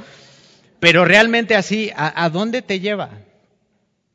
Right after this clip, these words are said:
A un descanso, a una forma en la cual así, lo que se ha dimensionado así, es nada más así, una forma en la que la mercadotecnia así te está dando. Ahora necesitan esto.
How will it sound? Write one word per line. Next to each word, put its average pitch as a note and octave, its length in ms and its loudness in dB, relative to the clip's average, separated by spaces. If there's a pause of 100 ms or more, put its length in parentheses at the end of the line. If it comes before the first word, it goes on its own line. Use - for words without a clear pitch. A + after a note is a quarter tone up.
A B2+ 120 -8
un E3 200 -6
descanso, F3+ 680 -6
a C3+ 200 -8
una E3 260 -6
forma E3+ 400 -8
en F#3 80 -8
la C3 140 -6
cual D3 260 -4
así, D3 400 -8 (340)
lo C3 280 -8
que C#3 120 -6
se D#3+ 160 -4
ha E3+ 60 0
dimensionado E3 960 -6
así, D#3+ 360 -6
es D#3+ 140 -8
nada E3+ 240 -4
más E3+ 240 -10
así, E3 240 -14
una D#3+ 220 -10
forma E3 340 -10
en F3 80 -8
la C3 160 -8
que B2+ 140 -12
la B2+ 160 -10
mercadotecnia C3 840 -10
así C#3+ 220 -12
te C3 100 -12
está C3 240 -10
dando. B2+ 280 -12
Ahora D#3 200 -8
necesitan B2+ 680 -14
esto. A#2 360 -20